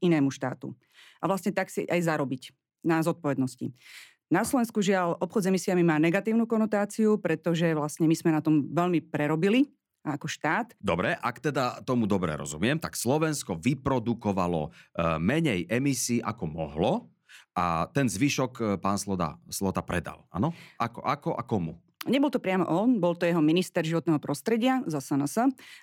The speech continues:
Speaker 1: A predali sme vlastne časť emisií a nepredali sme ich priamo, ako to robia iné štáty inému štátu,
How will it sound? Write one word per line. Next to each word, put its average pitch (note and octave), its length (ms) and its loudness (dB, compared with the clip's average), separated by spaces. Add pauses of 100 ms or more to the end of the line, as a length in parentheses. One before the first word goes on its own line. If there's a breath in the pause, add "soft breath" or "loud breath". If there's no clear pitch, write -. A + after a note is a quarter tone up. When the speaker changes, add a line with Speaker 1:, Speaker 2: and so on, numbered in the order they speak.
(120)
Speaker 1:
A D#3 400 0 (480)
predali B3+ 240 0
sme A3 240 0
vlastne F3+ 480 2
časť F#3 320 -2
emisií A#3+ 560 2
a F3 160 2
nepredali F#3+ 400 0
sme F#3+ 80 -2
ich E3+ 80 -2
priamo, F3 400 0
ako - 240 -4
to E3+ 80 0
robia D3+ 160 0
iné F#3+ 240 2
štáty E3 400 -2
inému D#3 320 2
štátu, C#4+ 480 -2